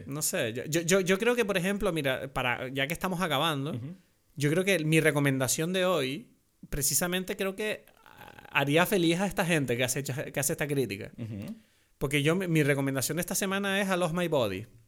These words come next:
Speaker 2: Ok.
Speaker 1: Que es, que es esta película de animación que tú la has visto.
Speaker 2: Sí, sí.
Speaker 1: Eh,
Speaker 2: Yo
Speaker 1: que
Speaker 2: creo
Speaker 1: está en
Speaker 2: que, no sé
Speaker 1: Netflix.
Speaker 2: si la recomendé yo en algún otro programa, pero puede ser.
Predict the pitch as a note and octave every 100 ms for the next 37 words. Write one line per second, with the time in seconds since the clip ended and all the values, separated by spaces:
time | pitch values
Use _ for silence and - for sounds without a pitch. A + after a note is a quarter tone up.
0 | _ _ _ C3+ A#2+ G#3+ G#2+ A3+ - _
1 | _ _ _ - C#3 C#3+ - D3+ C#3+ D3+
2 | D3+ D3 D#3 D#3 D#3+ E3 D3 C3+ F#3 G3
3 | D3 C#3 C#3 D#3 F3+ - B3 - D3 -
4 | C#3 D#3 - D3 C3 B2+ D#3+ C#3+ C#3 D#3
5 | F3+ D3 E3 A#3+ D#4+ C4+ D3 C3+ C#3 B2+
6 | A2+ A2 A#2+ D3+ F3+ F#3+ E3 D#3 D#3 D#3
7 | F#3 B2+ A#2 G2 F2+ G2 F#2 - G#2+ -
8 | F#2+ -